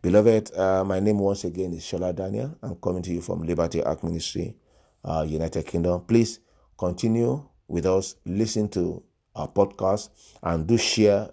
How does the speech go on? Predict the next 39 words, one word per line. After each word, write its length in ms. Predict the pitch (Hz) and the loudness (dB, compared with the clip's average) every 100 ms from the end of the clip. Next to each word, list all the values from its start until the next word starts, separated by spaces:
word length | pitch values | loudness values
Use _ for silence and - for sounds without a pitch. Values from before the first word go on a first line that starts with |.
| - | -10
the 80 | |
podcast. 500 | - 87 - 78 64 - | -4 -4 -4 -6 -8 -8
And 120 | 85 | -8
as 140 | 82 - | -6 -6
you 60 | 87 | -4
do 140 | 113 | -4
so, 320 | 110 107 107 - _ - _ - | -2 -2 -4 -6 _ -20 _ -10
the 100 | 82 | 2
Lord 240 | 101 98 | 2 4
God 200 | 101 98 | 2 4
Almighty 600 | 101 101 101 101 107 120 - _ - | 4 2 -2 -2 -4 -6 -10 _ -10
will 220 | 90 87 | -2 -2
do 160 | 87 113 | 2 2
that 280 | 107 104 95 | 6 4 2
that 160 | 90 | -4
seems 440 | - - 104 107 - | -4 -2 -2 -2 -6
impossible 600 | 92 90 101 92 98 101 | -8 -2 -2 0 2 2
in 140 | 92 | 2
your 120 | 87 | -2
life 280 | 82 101 110 - - _ - | 0 0 -2 -8 -20 _ 0
in 200 | 101 90 | 0 2
the 120 | 82 | 0
name 300 | 85 95 92 | 0 0 0
of 60 | |
Jesus 120 | 87 87 | -4 -6
Christ. 200 | 73 92 | -6 -4
Until 320 | 120 120 165 | -4 -2 -2
I 60 | 156 | 0
come 240 | 151 135 | 2 2
your 160 | 123 110 | 2 2
way 180 | 113 | 2
again 260 | 101 101 101 | 0 0 -2
on 140 | 87 | -2
Monday, 480 | 82 92 95 98 98 - _ _ | -2 -2 0 0 -2 -6 _ _
have 220 | - 98 98 | -2 0 0
a 100 | 87 | -4
very 560 | 82 98 98 101 98 _ _ _ _ _ _ _ _ _ | -4 -2 0 -2 -6 _ _ _ _ _ _ _ _ _
wonderful 500 | 80 95 95 95 101 | -2 0 0 0 -2
weekend 480 | 90 90 98 95 | -4 -2 -2 -2